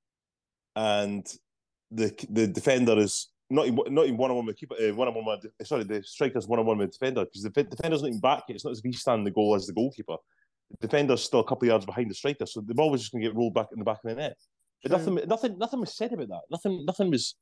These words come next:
Speaker 2: Yeah,
Speaker 1: made
Speaker 2: because
Speaker 1: of
Speaker 2: it
Speaker 1: that
Speaker 2: was,
Speaker 1: at all.
Speaker 2: it was, it's only you making this, like, a big deal, mate, because
Speaker 1: I
Speaker 2: everyone
Speaker 1: mean,
Speaker 2: else
Speaker 1: it's gotta be
Speaker 2: like, it's a yellow card and just get on with it.
Speaker 1: I'd be, I'd be, I'd be screaming for a red. I would be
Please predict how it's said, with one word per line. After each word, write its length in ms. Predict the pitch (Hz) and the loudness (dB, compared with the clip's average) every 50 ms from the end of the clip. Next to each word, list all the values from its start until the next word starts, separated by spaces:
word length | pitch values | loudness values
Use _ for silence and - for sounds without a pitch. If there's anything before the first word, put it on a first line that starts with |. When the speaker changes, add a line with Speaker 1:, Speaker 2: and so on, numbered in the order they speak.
| _ _ _ _ _ _ _ - | _ _ _ _ _ _ _ -8
Speaker 2:
Yeah, 80 | 240 | -6
Speaker 1:
made 100 | 233 - | -4 0
Speaker 2:
because 160 | 156 170 170 | 2 4 4
Speaker 1:
of 80 | 165 139 | 6 6
Speaker 2:
it 40 | 104 | 6
Speaker 1:
that 80 | 98 - | 4 4
Speaker 2:
was, 120 | - - | 2 2
Speaker 1:
at 40 | - | 2
all. 120 | 147 127 | 2 2
Speaker 2:
it 60 | 202 202 | 2 0
was, 220 | 226 233 233 214 | 0 -4 -4 -6
it's 420 | 220 - - 190 208 214 190 - | -8 -8 -6 -6 -6 -6 -6 -4
only 220 | - 240 226 220 202 | -2 -2 0 0 0
you 200 | 190 202 226 233 | 0 0 0 0
making 440 | 214 190 180 170 170 - 190 170 165 | 2 2 0 0 -2 -2 -2 -2 0
this, 240 | 165 160 160 - _ _ - | -2 -2 -4 -8 _ _ -6
like, 240 | - 147 156 151 - | -4 -4 -4 -4 -4
a 20 | |
big 240 | 151 147 165 151 151 | -6 -6 -6 -6 -4
deal, 200 | 160 185 202 202 | -2 -2 -2 0
mate, 220 | 185 165 117 113 - | 0 -2 -4 -4 -6
because 280 | - 113 - - 143 160 | -10 -18 -14 -10 -4 -2
Speaker 1:
I 20 | |
Speaker 2:
everyone 200 | 170 160 143 147 | 2 4 6 8
Speaker 1:
mean, 80 | 151 156 | 10 10
Speaker 2:
else 60 | 156 | 8
Speaker 1:
it's 100 | 135 - | 8 6
gotta 180 | - 208 180 165 | 4 4 4 6
be 180 | 135 131 123 | 4 4 2
Speaker 2:
like, 300 | - - 170 160 147 - - - - _ _ _ - | 2 2 0 0 0 -2 -6 -10 -12 _ _ _ -14
it's 140 | 143 139 131 | -12 -8 -4
a 60 | 147 | 0
yellow 240 | 151 156 151 143 139 | 2 2 2 2 0
card 400 | - - 165 151 147 143 143 139 | 0 0 0 2 2 2 0 -2
and 340 | 147 143 143 143 143 131 - | -6 -8 -6 -8 -8 -10 -12
just 180 | - 151 143 _ | -14 -14 -12 _
get 100 | - 143 | -4 -4
on 160 | 135 156 185 | -2 -2 -4
with 140 | 190 170 113 | -4 -4 -6
it. 160 | 95 92 - - - - - - - - - _ _ _ _ _ _ _ _ _ - | -8 -10 -10 -12 -16 -16 -14 -14 -14 -14 -16 _ _ _ _ _ _ _ _ _ 0
Speaker 1:
I'd 120 | 107 110 | 2 2
be, 100 | - 95 - - - - | 2 2 0 0 0 2
I'd 140 | 120 123 104 | 2 4 4
be, 140 | 117 120 - | 4 2 2
I'd 100 | - 113 | 2 0
be 80 | 120 139 | 0 0
screaming 400 | 117 - - - 127 113 101 95 | -4 -6 -6 -4 -2 -2 -2 -2
for 120 | - 101 90 | -4 -4 -4
a 20 | |
red. 200 | 87 87 82 78 - - _ - | -2 -4 -4 -6 -8 -18 _ -4
I 80 | 101 | -2
would 180 | 107 107 110 - | 0 0 0 0
be 220 | - 110 110 113 | -2 -4 -4 -4